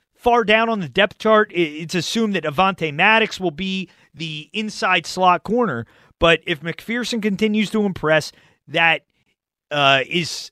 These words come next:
obviously needed depth, because beyond those three guys, cornerback is one of the Eagles' biggest weaknesses, and McPherson has impressed so far. Also, some positive reports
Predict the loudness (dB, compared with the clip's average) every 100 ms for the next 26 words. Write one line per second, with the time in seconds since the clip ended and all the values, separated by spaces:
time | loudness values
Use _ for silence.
0 | _ 0 2 0 -8 -10 -8 -6 -6 -6
1 | 0 0 -2 _ -18 -16 -8 -2 -2 0
2 | -4 -4 -10 -4 0 2 2 -2 _ _
3 | -8 -4 -2 2 2 2 -2 -4 -6 -8
4 | -6 -4 0 0 0 0 2 0 0 -4
5 | -4 -8 -6 -8 -10 _ _ -6 -2 -2
6 | -4 -8 -8 -4 -2 -2 -2 -4 -4 -4
7 | -4 -2 -4 -4 2 2 4 0 2 0
8 | 2 0 _ _ _ -8 -4 2 4 4
9 | 0 -4 -4 -2 -2 -4